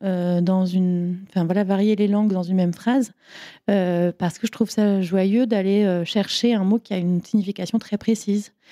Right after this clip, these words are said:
Et donc, ça autorise le jeu parce qu'évidemment, ça fait des phrases un peu biscornues et, euh, j'ai, j'ai bien aimé jouer. Et, euh, et ado, après, j'ai lu tous les bouquins de, euh, j'ai beaucoup lu, euh, Prévert, euh, j'ai joué des pièces de Queneau ou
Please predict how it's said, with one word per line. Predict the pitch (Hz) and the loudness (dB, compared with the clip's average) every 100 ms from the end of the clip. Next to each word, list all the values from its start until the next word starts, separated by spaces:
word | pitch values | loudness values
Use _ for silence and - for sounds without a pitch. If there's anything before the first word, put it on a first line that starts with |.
| - - - - - | -20 -20 -18 -10 -2
Et | 180 | 2
donc, | 208 214 | 2 0
ça | 202 | -2
autorise | 185 202 208 175 | 0 2 2 2
le | 196 | 0
jeu | 190 254 | 2 0
parce | 220 | -2
qu'évidemment, | - 196 190 196 | -4 -2 2 2
ça | 220 | 0
fait | 208 | -2
des | 196 | -2
phrases | 196 220 208 | -2 0 0
un | 196 | 2
peu | 208 | 0
biscornues | 190 - 185 185 220 240 220 | -2 -2 0 4 4 2 0
et, | 185 180 | -2 -4
euh, | 175 185 - _ - - - | -4 -4 -8 _ -20 -20 -4
j'ai, | 185 180 175 175 | 0 0 0 -2
j'ai | 170 170 | -2 -2
bien | 156 196 | 0 2
aimé | 233 240 | 4 2
jouer. | 226 233 240 - | 2 0 0 -4
Et, | 196 185 180 | -2 0 0
euh, | 175 180 180 _ _ _ _ _ | 0 -2 -6 _ _ _ _ _
et | 196 | 0
ado, | 175 170 233 254 | 0 2 2 2
après, | 202 - 226 | 0 0 0
j'ai | 196 | 2
lu | 180 208 | 0 0
tous | 226 | 0
les | 196 | -2
bouquins | 170 208 196 | -2 0 2
de, | 196 185 180 180 190 | 2 2 2 0 0
euh, | 226 202 | 0 0
j'ai | 185 | 0
beaucoup | 175 - 208 | -4 -4 0
lu, | 202 202 | 2 2
euh, | 196 180 175 | 2 0 -4
Prévert, | - 208 202 214 220 226 233 226 220 | -4 -2 2 2 2 2 2 2 2
euh, | 202 196 202 202 | 2 2 2 2
j'ai | 196 | 0
joué | 190 208 214 | 2 2 2
des | 185 | -2
pièces | - 208 - | -2 -2 -2
de | 208 | -2
Queneau | 196 220 208 220 220 226 | 0 2 4 4 4 4
ou | 214 | 2